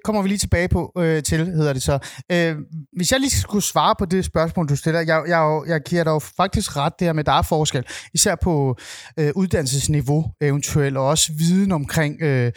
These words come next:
ja, øh, området, og, og især adgang til fondsmidler. Der er ikke mange, der har lige så meget adgang til de fondsmidler, som, som Julia har, når de bor i Langeland, tænker jeg. Øh, der, det er måske lidt, øh, frækt sagt. Men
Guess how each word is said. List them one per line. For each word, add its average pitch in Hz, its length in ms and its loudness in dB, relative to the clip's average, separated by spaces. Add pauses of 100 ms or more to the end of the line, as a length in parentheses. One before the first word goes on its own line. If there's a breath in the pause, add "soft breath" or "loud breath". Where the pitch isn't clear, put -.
(240 loud breath)
ja, 143 140 2
øh, 139 140 0 (260)
området, 160 520 0 (280 loud breath)
og, 175 260 2 (120)
og 190 160 2
især 226 320 2
adgang 190 360 0
til 165 120 0
fondsmidler. 139 580 0
Der 175 120 0
er 202 40 6
ikke 214 140 0
mange, 202 220 2
der 208 80 0
har 190 180 2
lige 185 160 -2
så 202 80 0
meget 185 340 4
adgang 185 260 0
til 147 300 0
de 190 80 -2
fondsmidler, 170 420 0
som, 139 240 2 (280 loud breath)
som 156 160 0
Julia 247 280 2
har, 170 500 0
når 160 140 0
de 160 80 -2
bor 175 220 0
i 165 140 0
Langeland, 139 520 2
tænker 135 280 2
jeg. 120 300 2 (260 loud breath)
Øh, 180 280 2
der, 220 180 2 (100)
det 202 100 0
er 170 100 0
måske 151 240 0
lidt, 139 260 0
øh, 143 120 0
frækt 135 240 0
sagt. 131 340 0 (260 loud breath)
Men 202 300 0